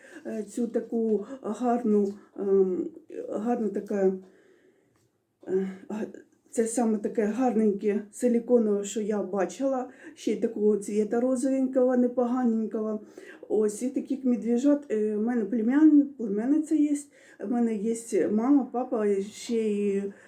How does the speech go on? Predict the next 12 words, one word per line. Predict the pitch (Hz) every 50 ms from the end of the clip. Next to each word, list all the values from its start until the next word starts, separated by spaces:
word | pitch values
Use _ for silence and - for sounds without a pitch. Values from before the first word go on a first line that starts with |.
| - _ -
е, | 196 196 190
сестричка | 190 - 214 190 - - 202 226 262 285 285 - - - 285 277
старша, | - - _ - 285 285 285 277 - - - 277 262
младша. | 254 247 247 262 262 254 254 - - - 233 233 - - - - - - 370 -
І | - 220 262 294
я | 294 240 214 240 247 254
їм, | 247 240 247 247 240 214 196
ну, | 214 208 196 190 190 - -
печиво | - 240 247 247 - - 285 269 269 240
буду, | 208 214 247 247 208 233 208 - - - _
печ-, | - 247 269 269 - - - - - _ 196 214
м, | 220 214 202